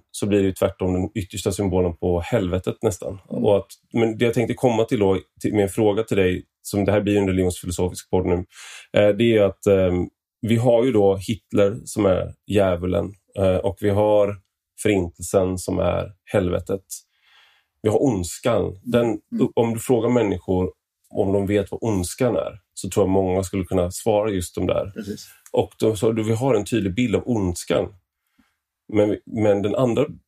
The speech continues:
Speaker 1: delen är vi otroligt rädda för. Och är det just för att vi är rädda för, om vi tror att det finns godhet så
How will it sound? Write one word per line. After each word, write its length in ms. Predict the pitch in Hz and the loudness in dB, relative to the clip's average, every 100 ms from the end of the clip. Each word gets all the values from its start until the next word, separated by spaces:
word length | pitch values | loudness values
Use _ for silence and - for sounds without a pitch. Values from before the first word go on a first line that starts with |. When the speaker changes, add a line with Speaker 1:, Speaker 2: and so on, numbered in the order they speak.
| - | -4
Speaker 1:
delen 340 | 92 82 82 82 - _ _ _ _ _ 104 | -2 0 -4 -8 -14 _ _ _ _ _ 0
är 160 | 98 | 0
vi 280 | 90 90 90 - _ - | 2 -2 -2 -8 _ -14
otroligt 460 | 92 - 98 90 | -8 -2 -2 -2
rädda 380 | 98 110 92 95 | -2 -2 -2 -4
för. 260 | 98 113 98 | -2 0 0
Och 100 | 92 | 0
är 200 | 107 107 | 0 0
det 60 | |
just 280 | 120 110 - | 0 -2 -6
för 220 | - 92 | -2 0
att 120 | 87 - | 0 -2
vi 80 | 92 | 0
är 60 | |
rädda 260 | 95 90 101 | 0 0 -2
för, 460 | - 90 87 87 87 _ _ - | 0 0 0 -2 -8 _ _ -2
om 220 | 104 95 | 0 0
vi 100 | 87 | -2
tror 380 | - 123 120 101 | -2 0 2 0
att 120 | 92 _ | -2 _
det 60 | 101 | -6
finns 320 | 95 87 - _ | -4 -4 -6 _
godhet 440 | - 95 85 85 85 | -4 -2 -2 -4 -6
så 400 | - - 87 87 | -8 -4 -4 -4